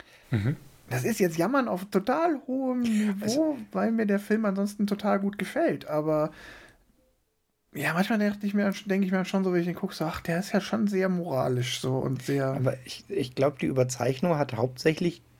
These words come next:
Speaker 3: den Grund, damit diese, dieser Kontrast zwischen dem, dem Drama und der Komödie so gut funktioniert.
Speaker 2: Ja.
Speaker 3: Also das, das finde ich tatsächlich eine Riesenstärke von dem Film, dass man in dem einen Moment heulen will und eine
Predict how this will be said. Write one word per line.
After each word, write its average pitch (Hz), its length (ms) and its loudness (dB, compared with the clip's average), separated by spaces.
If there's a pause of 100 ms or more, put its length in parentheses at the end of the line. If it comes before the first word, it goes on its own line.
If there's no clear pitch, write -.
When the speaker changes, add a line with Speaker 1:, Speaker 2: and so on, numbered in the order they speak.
(180)
Speaker 3:
den 147 240 2
Grund, 147 680 -2 (140)
damit 135 360 2
diese, 135 420 2
dieser 120 480 2
Kontrast - 600 0
zwischen 131 360 2
dem, 123 400 2
dem 117 480 0
Drama 123 440 2
und 123 200 0
der 113 80 0
Komödie 135 440 2
so 110 120 0
gut 117 180 -4
funktioniert. 117 640 -2 (1200)
Speaker 2:
Ja. 147 200 0
Speaker 3:
Also - 140 4
das, - 300 0 (840)
das 127 160 0
finde 147 220 2
ich 131 40 -8
tatsächlich 131 320 2
eine 127 140 2
Riesenstärke 135 560 0
von 147 140 -2
dem 143 120 2
Film, 147 300 0
dass 127 160 0
man 127 140 0
in 123 60 0
dem 123 120 0
einen 135 200 0
Moment 123 320 0
heulen 139 360 0
will 147 240 2
und 127 280 -4 (220)
eine 131 180 0